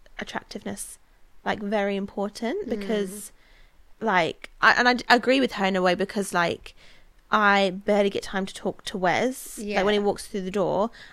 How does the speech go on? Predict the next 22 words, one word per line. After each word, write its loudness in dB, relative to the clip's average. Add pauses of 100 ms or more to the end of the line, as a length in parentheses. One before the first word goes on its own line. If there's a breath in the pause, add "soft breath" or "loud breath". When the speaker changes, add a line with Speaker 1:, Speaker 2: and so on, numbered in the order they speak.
Speaker 1:
I'm 0
not, -2
like 0
we -2
say, -6
like, -6
"How's -4
your -8
day?" 0
But -4
we 0
are 2
literally -4
running -2
around -4
trying -6
to -8
get -10
the -8
girls -4
sorted. -14
Speaker 2:
Yeah. -12